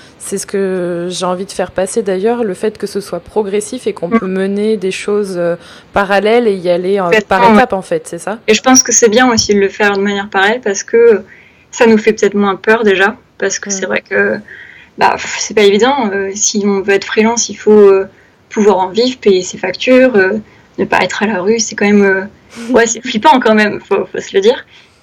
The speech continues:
Speaker 2: Et, euh, moi, je sais que le fait d'avoir un peu, euh,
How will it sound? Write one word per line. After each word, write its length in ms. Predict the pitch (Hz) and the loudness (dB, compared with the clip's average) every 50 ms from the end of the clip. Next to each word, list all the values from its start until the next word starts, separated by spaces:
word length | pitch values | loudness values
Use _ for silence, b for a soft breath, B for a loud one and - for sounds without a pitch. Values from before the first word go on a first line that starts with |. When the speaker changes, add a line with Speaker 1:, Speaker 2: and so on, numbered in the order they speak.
| b b b _ - | b b b _ -4
Speaker 2:
Et, 240 | - 214 208 202 196 | 0 2 2 2 2
euh, 580 | 196 196 190 190 196 196 190 190 196 196 - - - - _ | 2 0 -2 -2 -2 -2 0 0 0 -2 -4 -6 -10 -8 _
moi, 140 | - 214 220 | 2 2 4
je 80 | 220 208 | 4 2
sais 180 | 214 - 233 240 | 2 2 0 0
que 120 | - - | 2 2
le 60 | 202 190 | 0 2
fait 160 | - 226 220 | 2 2 2
d'avoir 300 | 190 202 196 185 190 185 | 2 2 2 2 0 0
un 120 | 185 180 180 | -2 -2 -2
peu, 140 | - 220 226 220 208 185 | 0 2 4 6 6 4
euh, 60 | 180 | 4